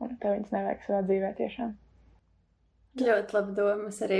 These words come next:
Speaker 2: būtu gribējis, lai es viņu zinātu pirms pieciem gadiem.
Speaker 1: <laughs> Vitu, to es, man liekas, sapratu tikai kaut kur šogad.
Speaker 2: Ko tu gribētu,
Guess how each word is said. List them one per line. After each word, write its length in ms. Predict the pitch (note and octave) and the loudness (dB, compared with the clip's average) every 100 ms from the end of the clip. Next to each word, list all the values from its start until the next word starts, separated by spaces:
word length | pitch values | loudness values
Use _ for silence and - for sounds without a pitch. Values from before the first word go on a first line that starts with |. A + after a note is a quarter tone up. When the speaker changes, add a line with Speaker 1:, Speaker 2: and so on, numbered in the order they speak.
| F#3+ | 2
Speaker 2:
būtu 240 | G#3 G#3 | 0 0
gribējis, 380 | G#3 G#3 G#3+ A3 | 0 0 0 -2
lai 80 | A3 | -2
es 80 | A#3 | 0
viņu 160 | A#3 A#3 | 0 2
zinātu 460 | A#3 A3+ A#3 B3+ - | 2 2 0 -2 -4
pirms 320 | B3 A#3 A#3+ - - - | -6 -6 -6 -14 -20 -10
pieciem 380 | B3+ B3+ C4+ C4+ | -10 -4 0 0
gadiem. 320 | C4+ C4+ C4 C#4+ - - - - _ _ _ _ _ _ _ | 0 -2 -2 -4 -8 -12 -16 -20 _ _ _ _ _ _ _
Speaker 1:
<laughs> 760 | B3+ A#3+ - A#3+ - _ _ D4 | -6 -6 0 0 0 _ _ -6
Vitu, 300 | D4 G#3+ G3+ C#4+ E4 D#4 - _ _ - | 0 2 2 -4 -10 -10 -14 _ _ -6
to 100 | A#3 | -4
es, 160 | G#3+ | -4
man 160 | A3+ G#3 | -4 -4
liekas, 180 | G3 - | -4 0
sapratu 300 | G3+ G3 F#3+ | 0 0 -6
tikai 180 | G3 F#3 F#3+ | -2 0 0
kaut 160 | F#3+ - | -6 -10
kur 80 | |
šogad. 400 | - A#3+ G#3+ B3 - - - _ _ _ _ - | -10 -8 -4 -6 -6 -12 -16 _ _ _ _ -20
Speaker 2:
Ko 300 | - C4+ C#4 | -4 2 2
tu 120 | C#4+ | 0
gribētu, 640 | A3 A3+ G#3+ F3+ F3 - | -2 0 0 0 -2 -6